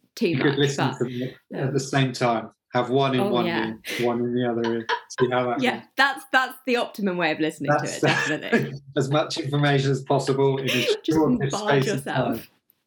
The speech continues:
Speaker 2: The
Speaker 1: <laughs> Oh, dear.
Speaker 2: so we, I think we're gonna focus primarily on the Gospels, the reliability of, of the Gospels. Can you trust the Gospels? That's, that kind of makes sense because obviously Jesus is important, and being able to,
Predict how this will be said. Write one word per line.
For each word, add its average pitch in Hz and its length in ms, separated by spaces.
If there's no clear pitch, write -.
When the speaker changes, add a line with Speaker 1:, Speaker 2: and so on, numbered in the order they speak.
Speaker 2:
The 302 580
Speaker 1:
<laughs> - 60
Oh, 285 440
dear. 247 260
Speaker 2:
so 175 200
we, 180 300
I 175 200
think 190 340
we're 180 140
gonna 180 180
focus 196 520
primarily 160 580
on 139 300
the 143 80
Gospels, - 720
the 127 320
reliability 127 1080
of, 113 140
of 135 160
the 120 60
Gospels. 123 320
Can 143 200
you 135 80
trust - 300
the 165 60
Gospels? 135 440
That's, - 420
that 185 200
kind 170 180
of 156 60
makes 139 260
sense 127 320
because 131 200
obviously 123 300
Jesus 123 540
is 127 260
important, 131 580
and 113 220
being 123 240
able 117 320
to, 113 460